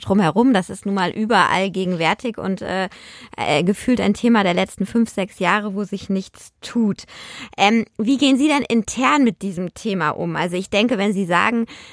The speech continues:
der Patient ist oft genervt und orientierungslos, ein großes Problem, wenn er dann vielleicht sein Bett irgendwann erreicht hat, ist ja in einem vielleicht fünf, sechs Tage dauernden Aufenthalt,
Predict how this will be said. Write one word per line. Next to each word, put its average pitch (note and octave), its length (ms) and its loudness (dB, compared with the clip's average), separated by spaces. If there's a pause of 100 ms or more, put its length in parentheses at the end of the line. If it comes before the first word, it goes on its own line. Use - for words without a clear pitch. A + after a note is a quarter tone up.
(120)
der G3+ 240 0
Patient G#3 420 0
ist G3+ 100 -6
oft - 220 -2
genervt F#3+ 460 0
und - 40 -4
orientierungslos, A#3 840 -2
ein G3+ 240 0
großes A#3 420 -2
Problem, A#3+ 420 2
wenn F#3 120 0
er F3 80 0
dann F3+ 140 0
vielleicht F3+ 320 -2
sein F3 160 -2
Bett F#3+ 180 0
irgendwann F#3+ 320 0
erreicht F3+ 480 0
hat, A3 160 -4
ist - 180 -6
ja G#3 240 2
in F#3 160 -2
einem F3+ 380 -2
vielleicht F#3 300 -4
fünf, A3+ 200 0
sechs - 460 -8
Tage F#3+ 420 0
dauernden F#3+ 540 2
Aufenthalt, G#3+ 680 0